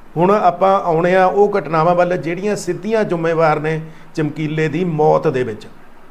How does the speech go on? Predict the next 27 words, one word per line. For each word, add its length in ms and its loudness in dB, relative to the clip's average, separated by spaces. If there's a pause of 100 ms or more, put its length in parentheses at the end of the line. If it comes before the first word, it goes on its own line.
(180)
ਜਿਹੜੀਆਂ 200 -2
ਸਿੱਧੀਆਂ 320 -4
ਜ਼ਿੰਮੇਵਾਰ 440 0
ਨੇ। 140 -6 (320)
ਸਾਲ 520 2
ਉੱਨੀ 200 -4
ਸੌ 140 0
ਸਤਾਸੀ 480 -2 (1000)
ਪੰਜਾਬ 320 2
ਦੇ 100 2
ਵਿੱਚ 200 -6
ਖਾੜਕੂ 340 0
ਲਹਿਰ 240 2
ਪੂਰੇ 320 4
ਜ਼ੋਰਾਂ 260 0
'ਤੇ 100 -2
ਚੱਲ 160 -4
ਰਹੀ 240 -2
ਸੀ। 220 -10 (420)
ਖਾਲਿਸਤਾਨ 560 2
ਕਮਾਂਡੋ 400 -2
ਫੋਰਸ 320 -4
ਦੇ 100 -4
ਮੁਖੀ 280 -4
ਜਨਰਲ 380 0
ਲਾਭ 220 4
ਸਿੰਘ 280 -4